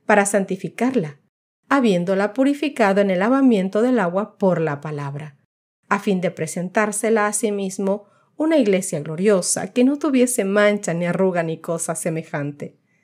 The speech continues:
sino que fuese santa y sin mancha. Así también los maridos deben amar a sus mujeres como a sus propios cuerpos. El que ama a su mujer, a sí mismo se ama, porque nadie aborreció jamás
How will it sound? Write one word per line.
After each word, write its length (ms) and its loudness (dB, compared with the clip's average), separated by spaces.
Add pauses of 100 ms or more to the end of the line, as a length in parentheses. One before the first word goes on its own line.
(180)
sino 340 -6
que 120 -4
fuese 480 -2
santa 580 -4
y 60 -2
sin 260 -2
mancha. 560 -8 (720)
Así 220 0
también 400 2
los 180 0
maridos 460 -2
deben 280 2
amar 380 -4
a 80 -2
sus 160 0
mujeres 640 0 (300)
como 180 -2
a 60 0
sus 180 -4
propios 420 -2
cuerpos. 760 -4 (420)
El 200 2
que 200 4
ama 380 4
a 60 -4
su 140 -6
mujer, 640 -2 (260)
a 120 -8
sí 180 -2
mismo 480 2
se 240 0
ama, 440 -6 (520)
porque 340 6
nadie 540 6
aborreció 580 2
jamás 540 4